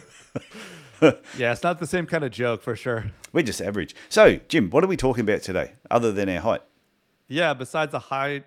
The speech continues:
Speaker 1: weight, and, uh, Christmas season, we're talking
Speaker 2: Yes.
Speaker 1: about, um, being deliberate about attracting right fit patients. Like, how do you go about doing that?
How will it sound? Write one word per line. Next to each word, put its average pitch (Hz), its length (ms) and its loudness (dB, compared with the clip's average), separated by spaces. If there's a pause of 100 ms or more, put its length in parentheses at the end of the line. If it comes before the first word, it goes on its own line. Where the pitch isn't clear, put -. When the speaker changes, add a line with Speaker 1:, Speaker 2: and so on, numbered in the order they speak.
Speaker 1:
weight, 123 560 -4
and, 113 360 -4
uh, 101 220 0
Christmas 117 440 -6
season, 110 300 -6
we're 104 80 -6
talking - 280 -2
Speaker 2:
Yes. 101 120 4
Speaker 1:
about, 107 300 2 (340)
um, 98 400 -6 (100)
being 170 220 0
deliberate 131 720 -2
about 107 320 -6
attracting 113 600 -6
right 98 300 -4
fit - 220 -12
patients. 95 640 -14
Like, - 160 -16
how 117 220 -6
do 117 60 -2
you 113 60 -6
go 113 60 -4
about 101 240 -4
doing 104 280 -6
that? 104 340 -6